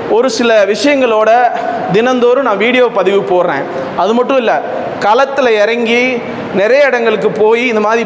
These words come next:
பேசி விழிப்புணர்வு ஏற்படுத்தி, இது பத்தோட பதினொன்னு கிடையாது. இதே ஊர்ல அடுத்த மாசம் நம்ம கோபால் நைனா இருக்காங்க,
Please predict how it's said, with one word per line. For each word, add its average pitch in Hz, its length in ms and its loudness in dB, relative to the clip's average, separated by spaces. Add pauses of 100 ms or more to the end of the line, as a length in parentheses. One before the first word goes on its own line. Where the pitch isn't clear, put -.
பேசி 226 480 0
விழிப்புணர்வு 233 640 2
ஏற்படுத்தி, 190 720 0 (320)
இது 247 300 2 (100)
பத்தோட 254 580 0
பதினொன்னு 214 360 0
கிடையாது. 185 720 0 (200)
இதே 269 300 2
ஊர்ல 254 320 0
அடுத்த 220 300 0
மாசம் 226 360 -2 (600)
நம்ம 170 140 0
கோபால் 208 300 0
நைனா 170 240 -2
இருக்காங்க, 139 260 -2